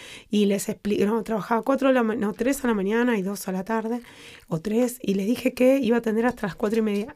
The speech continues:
Todos me dijeron, "Qué bueno este cambio". <laughs>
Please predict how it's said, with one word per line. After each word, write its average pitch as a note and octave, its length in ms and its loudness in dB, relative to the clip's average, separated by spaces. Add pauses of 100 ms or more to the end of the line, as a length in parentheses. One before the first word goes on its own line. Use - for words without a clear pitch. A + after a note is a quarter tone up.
(100)
Todos D4 220 6
me C4+ 80 6
dijeron, B3 320 2
"Qué D#4 240 4
bueno D#4 640 6 (460)
este A#3 340 10
cambio". F#3+ 520 8
<laughs> - 440 2